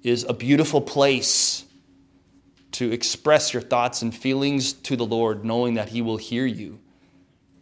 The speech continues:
knowing that He appreciates that. The second desire is to be affirmed for what we do,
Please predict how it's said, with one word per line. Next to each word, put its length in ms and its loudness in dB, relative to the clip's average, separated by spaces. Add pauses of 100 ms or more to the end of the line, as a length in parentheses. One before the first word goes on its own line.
(320)
knowing 220 -4
that 100 -2
He 100 -4
appreciates 760 -4
that. 360 -10 (2750)
The 80 -8
second 360 2
desire 460 6
is 280 0
to 200 0
be 160 0
affirmed 840 6 (360)
for 240 2
what 120 6
we 120 4
do, 420 4